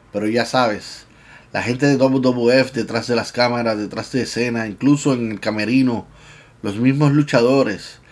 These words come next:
las superestrellas están comenzando a entrar en pánico, hombre, al verlo.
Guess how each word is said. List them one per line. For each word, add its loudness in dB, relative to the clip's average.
las -2
superestrellas 0
están 0
comenzando 0
a -6
entrar 0
en -4
pánico, -2
hombre, 2
al -2
verlo. 0